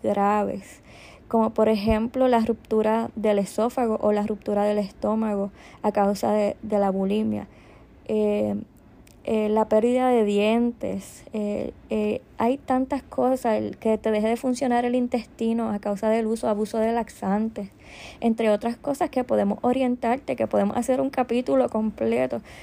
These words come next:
sobre consecuencias, es más, varios capítulos sobre con-, consecuencias de los trastornos alimentarios. Pero lo que quiero que se lleven es que son enfermedades graves, que puede tener resultados graves, que no es una fase, que no es una moda,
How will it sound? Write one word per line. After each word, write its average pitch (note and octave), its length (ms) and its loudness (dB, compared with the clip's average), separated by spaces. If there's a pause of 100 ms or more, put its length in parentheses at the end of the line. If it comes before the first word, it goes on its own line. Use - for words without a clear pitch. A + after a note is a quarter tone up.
sobre A#3 340 4
consecuencias, A3 720 0
es A3+ 60 2
más, A#3 200 -4
varios B3+ 440 2
capítulos A3 560 -2
sobre G#3+ 240 2
con-, G#3+ 180 -4 (220)
consecuencias A3 1000 -2
de A3 140 -4
los G#3+ 140 0
trastornos A3 520 -2
alimentarios. G#3 840 -2 (360)
Pero A#3+ 180 6
lo A3+ 120 4
que A3+ 140 -4
quiero A#3+ 400 0
que D4 140 2
se C#4 180 2
lleven A#3+ 400 2
es A3 380 -4 (460)
que A#3 360 2
son B3 420 0
enfermedades A3+ 920 -2
graves, G#3 960 -2 (520)
que - 120 -10
puede A3 300 0
tener A#3+ 380 -2
resultados A#3 600 -2
graves, G#3 460 0
que A3+ 160 -2
no A3 80 0
es G#3+ 60 0
una A3+ 220 -2
fase, G#3+ 520 0
que A#3 160 0
no A3+ 80 2
es A3 60 2
una A3+ 260 -2
moda, G#3 480 -2